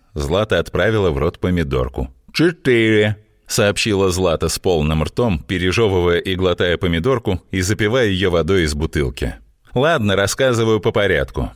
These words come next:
Просмотрела четыре ящика с хламом, ничего интересного не нашла.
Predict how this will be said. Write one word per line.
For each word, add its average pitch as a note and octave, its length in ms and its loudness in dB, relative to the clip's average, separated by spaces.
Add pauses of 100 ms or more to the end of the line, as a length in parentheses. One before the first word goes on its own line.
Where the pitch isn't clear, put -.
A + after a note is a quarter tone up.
(220)
Просмотрела C3 680 0
четыре A#2+ 320 -2
ящика A#2 420 0
с - 80 -4
хламом, E2 500 0
ничего G#2+ 440 2
интересного G#2 480 0
не F#2 120 0
нашла. D2 440 -2